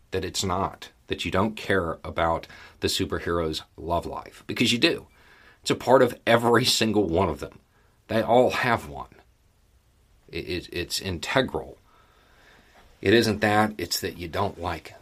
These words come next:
this particular kind. That's what it is.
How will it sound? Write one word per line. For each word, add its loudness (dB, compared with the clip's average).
this -6
particular -6
kind. -6
That's -6
what -4
it -6
is. -10